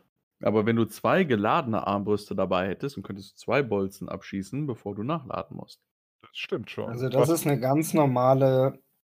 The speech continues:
Speaker 3: menschliche Standardarmbrust.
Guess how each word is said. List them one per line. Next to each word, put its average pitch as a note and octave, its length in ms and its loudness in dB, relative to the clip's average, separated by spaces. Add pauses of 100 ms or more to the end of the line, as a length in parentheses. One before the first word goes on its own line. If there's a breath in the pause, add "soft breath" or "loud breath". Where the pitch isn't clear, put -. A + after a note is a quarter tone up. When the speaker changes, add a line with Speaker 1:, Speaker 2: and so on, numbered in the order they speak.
Speaker 3:
menschliche B2+ 800 -4 (640)
Standardarmbrust. F#2 800 -14